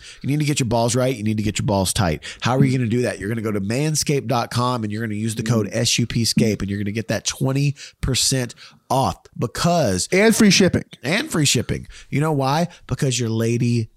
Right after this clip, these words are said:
Speaker 1: deserves hardwood floors.
Speaker 2: Or your man.
Speaker 1: That's why. Or your man.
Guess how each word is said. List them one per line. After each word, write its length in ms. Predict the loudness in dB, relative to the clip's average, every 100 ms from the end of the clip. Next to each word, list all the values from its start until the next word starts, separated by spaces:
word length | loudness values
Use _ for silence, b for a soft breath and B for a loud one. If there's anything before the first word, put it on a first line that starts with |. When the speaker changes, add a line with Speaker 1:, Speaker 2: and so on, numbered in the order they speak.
| -4
Speaker 1:
deserves 640 | 0 2 2 2 0 -4 _
hardwood 460 | -4 0 0 0 -2
floors. 400 | -2 0 4 6
Speaker 2:
Or 0 |
your 100 | 6
man. 320 | 6 4 2 -2
Speaker 1:
That's 260 | -2 -2 0
why. 140 | -2
Or 240 | -2 0 2
your 140 | 2
man. 420 | 0 -2 -4 -6